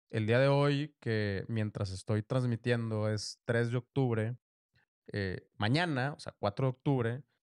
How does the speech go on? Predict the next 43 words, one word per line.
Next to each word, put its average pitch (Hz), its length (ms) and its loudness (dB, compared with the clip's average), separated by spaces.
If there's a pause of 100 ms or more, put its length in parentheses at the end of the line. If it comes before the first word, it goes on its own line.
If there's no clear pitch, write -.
(280)
vamos 127 360 4
a 147 60 0
tener 113 180 0
otro 139 180 0
live, 127 380 2 (340)
eh, 98 420 -4 (240)
en, 110 280 -4
en 104 360 -2
esta 117 200 0
sección 123 420 0
que 113 100 -6
se 110 80 -4
llama 107 140 2
La 120 80 2
Mecánica 107 540 -2
del 101 140 0
E-commerce 131 460 0
con, 95 320 -6 (380)
eh, - 200 -8
Miguel 107 300 4
Ortega, 127 460 4
Mike 104 400 -2
Ortega, 123 480 0
que, 98 280 -6 (280)
como - 100 -8
ustedes 110 280 0
saben, 113 380 0 (100)
es - 120 -12
el 104 80 -8
director 104 560 -2 (320)
de 104 80 -2
mi 107 100 0
agencia 107 400 0
Onward. 127 340 -2 (560)
Y 151 80 4
mañana 156 300 4
vamos 190 240 0
a 170 40 0
hablar 139 180 2
de 160 80 2
algunos 156 320 0
casos 143 340 0
prácticos 139 800 -4